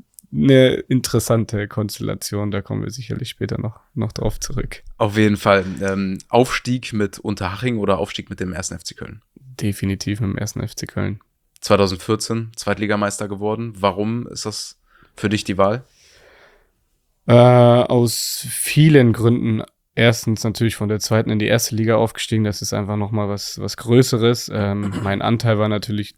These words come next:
Speaker 1: deutlich geringer als bei dem Aufstieg mit, mit Unterhaching. Nichtsdestotrotz eine lange Verletzung gehabt, zurückgekämpft, dann hier bei der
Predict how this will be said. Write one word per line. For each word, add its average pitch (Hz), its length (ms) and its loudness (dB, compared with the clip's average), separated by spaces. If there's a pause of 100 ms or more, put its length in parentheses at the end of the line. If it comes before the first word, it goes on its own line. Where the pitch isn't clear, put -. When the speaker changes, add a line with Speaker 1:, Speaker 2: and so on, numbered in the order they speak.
(100)
Speaker 1:
deutlich 110 400 0
geringer 110 460 4
als 101 180 -2
bei 104 160 -2
dem 101 240 0
Aufstieg 107 300 -6
mit, 104 180 -2
mit 104 180 -2
Unterhaching. 110 760 2
Nichtsdestotrotz 107 840 0
eine 101 120 2
lange 107 260 4
Verletzung 107 480 0
gehabt, 104 380 0
zurückgekämpft, 104 880 -2
dann 104 240 0
hier 107 300 0
bei 104 160 0
der 104 280 0